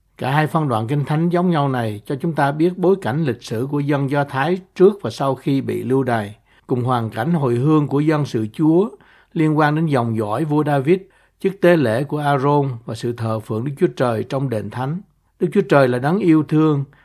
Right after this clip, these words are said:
đầy lòng nhân từ và thành tín trong việc giữ những lời hứa mà Ngài đã kết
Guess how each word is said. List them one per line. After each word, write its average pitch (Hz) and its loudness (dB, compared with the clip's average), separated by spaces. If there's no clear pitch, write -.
đầy 123 -2
lòng 120 0
nhân 151 0
từ 123 2
và 117 -2
thành 113 -4
tín 175 0
trong 156 -2
việc 120 0
giữ 117 -2
những 151 0
lời 113 2
hứa 151 2
mà 123 -2
Ngài 123 0
đã 120 -2
kết 180 2